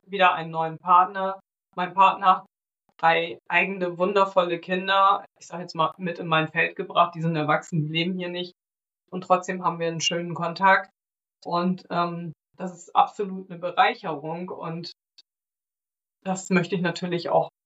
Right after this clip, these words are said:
nicht mehr missen. Und das ist also etwas Schönes, was sich daraus entwickelt hat,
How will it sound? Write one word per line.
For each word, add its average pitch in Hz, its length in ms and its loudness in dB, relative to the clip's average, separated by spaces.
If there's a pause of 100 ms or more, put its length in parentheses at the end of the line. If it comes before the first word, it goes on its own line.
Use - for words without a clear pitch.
(120)
nicht 190 240 -2
mehr 160 140 2
missen. 185 640 0 (540)
Und 170 400 0 (760)
das 175 180 -10
ist - 300 -10
also 175 520 2 (100)
etwas - 320 -2
Schönes, 202 460 2
was 175 140 -4
sich 175 120 -10
daraus 170 400 2
entwickelt 180 560 -6
hat, 170 260 0